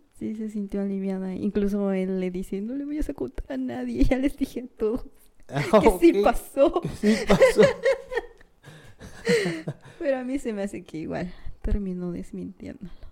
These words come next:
Speaker 2: Sí.
Speaker 1: Ajá.
Speaker 2: Ay.
Speaker 1: <laughs> Tiraste el abanico.
Speaker 2: Tiré el abanico.
Speaker 1: Pues sí, está bastante entretenida.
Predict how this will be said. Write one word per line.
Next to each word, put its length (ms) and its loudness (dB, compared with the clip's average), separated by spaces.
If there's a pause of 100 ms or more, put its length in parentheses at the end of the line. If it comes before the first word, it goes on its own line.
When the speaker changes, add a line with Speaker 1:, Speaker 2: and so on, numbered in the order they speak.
(240)
Speaker 2:
Sí. 540 -10 (240)
Speaker 1:
Ajá. 480 -6 (880)
Speaker 2:
Ay. 100 -2 (460)
Speaker 1:
<laughs> 800 0
Tiraste 360 0
el 100 0
abanico. 640 0 (180)
Speaker 2:
Tiré 180 -8
el 80 -4
abanico. 600 -4 (1080)
Speaker 1:
Pues 260 -8
sí, 140 -6
está 480 -6
bastante 440 -4
entretenida. 800 -4